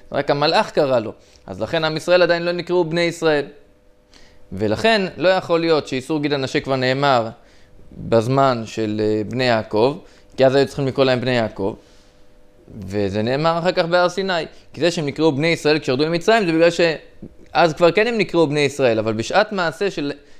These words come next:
המאבק של יעקב עם עשיו, עדיין לא קראו ליעקב ישראל. שואלת הגמרא,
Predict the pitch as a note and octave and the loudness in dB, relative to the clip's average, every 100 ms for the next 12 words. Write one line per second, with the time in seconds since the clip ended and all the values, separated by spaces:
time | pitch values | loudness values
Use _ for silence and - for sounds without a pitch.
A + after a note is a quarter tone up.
0 | - - B2 C3+ C3+ D3 G3 - C#3 C3+ | -20 -10 -4 2 2 4 2 0 -2 0
1 | F#3 F3 F3+ E3+ A3 E3+ E3+ F3+ F3+ F3 | 0 -4 -4 -2 0 0 -2 0 -2 0
2 | D#3+ F3 E3 E3 - - - A2 A2+ A2+ | 2 2 0 -2 -12 -20 -14 -4 2 2
3 | - A2+ G#2+ - B2+ A2 A2 - F#2+ F2+ | 2 0 0 2 2 2 -4 -10 -10 -10
4 | - - - - - _ _ - - - | -12 -20 -20 -20 -20 _ _ -20 -20 -20
5 | _ _ _ _ _ _ - _ - - | _ _ _ _ _ _ -20 _ -20 -20
6 | - - _ - _ _ _ - _ - | -20 -20 _ -20 _ _ _ -20 _ -20
7 | - - _ _ - A2 A#2 B2+ A#2+ A2 | -20 -20 _ _ -6 2 4 4 2 2
8 | A#2+ D3+ | 2 2